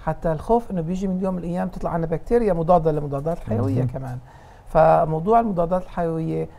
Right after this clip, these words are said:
Speaker 1: والفرط الاستخدام المضادات الحيوية هو له آثار سلبية كبيرة كتير. وفي نقطة تانية ما بيعرفوها المشاهدين، إنه
Speaker 2: نعم.
Speaker 1: في بجسم الإنسان بكتيريا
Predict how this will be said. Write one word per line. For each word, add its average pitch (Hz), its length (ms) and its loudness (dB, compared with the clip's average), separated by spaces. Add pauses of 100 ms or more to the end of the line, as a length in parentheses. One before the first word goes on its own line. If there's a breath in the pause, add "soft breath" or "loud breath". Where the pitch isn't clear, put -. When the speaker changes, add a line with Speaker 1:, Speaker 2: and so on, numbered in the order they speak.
(240 loud breath)
Speaker 1:
والفرط 151 480 -2
الاستخدام 180 400 -6
المضادات 165 340 -4
الحيوية 160 380 -6
هو 175 220 -4
له 170 180 -6
آثار 170 280 -2
سلبية 170 480 -6
كبيرة 190 380 -2
كتير. 143 400 -8 (500 loud breath)
وفي - 120 -8
نقطة 254 220 -4
تانية 214 240 0
ما 202 60 0
بيعرفوها 185 360 -2
المشاهدين، 156 520 -2
إنه 156 240 -4
Speaker 2:
نعم. 98 100 -2
Speaker 1:
في 233 240 -2
بجسم 165 400 -4
الإنسان 170 500 -4 (500 loud breath)
بكتيريا 190 560 -2